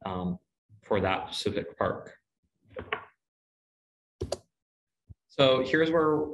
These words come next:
we were gonna show the most common park agencies that you may run across in your areas. So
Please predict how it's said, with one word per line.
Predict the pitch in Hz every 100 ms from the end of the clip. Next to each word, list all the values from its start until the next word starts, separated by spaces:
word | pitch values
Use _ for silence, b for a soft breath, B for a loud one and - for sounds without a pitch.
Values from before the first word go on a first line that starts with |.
| 127 120
we | 131 131
were | 131
gonna | 139
show | 139 131 120 120 120 120
the |
most | 113 110 -
common | 120 127 127
park | - 104 123
agencies | 113 117 113 123 110
that | 107
you | 101
may | 101 107
run | 104 98
across | - 120 117 120 110
in |
your | 101 87
areas. | 90 92 107 127 151 147 - _ b b b b -
So | 123 117 113 113